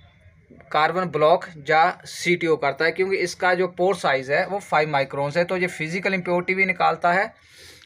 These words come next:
और केमिकल्स इम्प्योरिटी को भी रिमूव करता है, लेकिन ये थोड़ा कॉस्टली होता है as compare to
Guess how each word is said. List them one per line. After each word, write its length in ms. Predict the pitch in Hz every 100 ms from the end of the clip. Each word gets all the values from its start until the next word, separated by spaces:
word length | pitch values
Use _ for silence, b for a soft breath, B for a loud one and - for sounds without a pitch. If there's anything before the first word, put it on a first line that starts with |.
| _
और 220 | 180 196 -
केमिकल्स 500 | 165 180 180 185 190
इम्प्योरिटी 560 | - 165 160 165 170 170
को 160 | 156
भी 160 | 143 202 - 151
रिमूव 320 | 143 151 147
करता 320 | 135 127 147
है, 80 | 170
लेकिन 440 | 165 160 196 208 208 B B -
ये 200 | 147 190
थोड़ा 260 | 170 175 208 226 _ -
कॉस्टली 380 | 170 165 180 180
होता 280 | 175 175
है 160 | 180 190
as 200 | 151 156
compare 380 | - 175 170 170
to 140 | 175